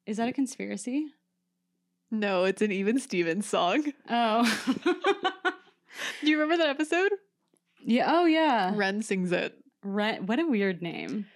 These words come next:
Speaker 2: I was just say, what is the name Ren?
Speaker 1: Do you
Speaker 2: Is it
Speaker 1: realize
Speaker 2: short
Speaker 1: on
Speaker 2: for
Speaker 1: Mad
Speaker 2: something?
Speaker 1: Men, this is a spoiler, um, that Bert Cooper dies during the moon landing? I just rewatched that episode last night.
Speaker 2: I didn't internalize it.
Speaker 1: Isn't that crazy? Isn't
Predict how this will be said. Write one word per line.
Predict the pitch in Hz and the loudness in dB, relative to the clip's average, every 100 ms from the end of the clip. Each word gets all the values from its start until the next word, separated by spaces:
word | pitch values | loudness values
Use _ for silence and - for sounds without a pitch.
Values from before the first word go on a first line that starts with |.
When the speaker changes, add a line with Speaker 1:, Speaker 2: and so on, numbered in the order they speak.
| - - | -18 -6
Speaker 2:
I | |
was | 233 | -6
just | 262 | -2
say, | 269 | -2
what | 214 214 - | -2 -2 -2
is | 226 226 | -2 -2
the | |
name | 220 208 180 | -2 -2 -2
Ren? | 165 | -2
Speaker 1:
Do | 240 | 2
you | 269 | 4
Speaker 2:
Is | |
it | |
Speaker 1:
realize | 320 403 | 4 4
Speaker 2:
short | 453 | 2
Speaker 1:
on | 440 294 | 4 4
Speaker 2:
for | |
Speaker 1:
Mad | 196 180 | 4 2
Speaker 2:
something? | 196 | 0
Speaker 1:
Men, | 220 220 | 0 -2
this | 202 185 | -6 -6
is | 196 | -6
a | |
spoiler, | 190 - - - - - - | -6 -8 -10 -10 -12 -14 -6
um, | 220 202 190 185 - | -2 -2 -2 -6 -6
that | 220 220 - 180 | -4 -4 -6 -4
Bert | 190 208 233 | -2 -4 -6
Cooper | - 175 196 202 | -8 -6 -4 -4
dies | - 160 160 170 175 | -4 -4 -4 -4 -6
during | 190 190 | -6 -4
the | 185 | -4
moon | 175 - - | -6 -8 -8
landing? | 104 98 226 117 247 226 _ _ _ _ _ - | -6 -6 -4 -4 -4 -6 _ _ _ _ _ -6
I | 196 | -2
just | 214 240 | -2 -2
rewatched | 214 202 180 | -2 -2 -2
that | 196 | -4
episode | 175 175 180 185 | -6 -8 -10 -8
last | - - | -8 -8
night. | - - - _ _ _ _ - | -10 -12 -14 _ _ _ _ -8
Speaker 2:
I | 202 202 | -2 0
didn't | 190 208 202 | 0 0 0
internalize | 180 175 165 160 151 156 | -2 -2 -4 -2 -4 -4
it. | 156 165 - | -4 -4 -2
Speaker 1:
Isn't | 302 | -2
that | 392 | -2
crazy? | - 190 - 202 240 262 _ | -4 -8 -6 -4 -2 -4 _
Isn't | - | -6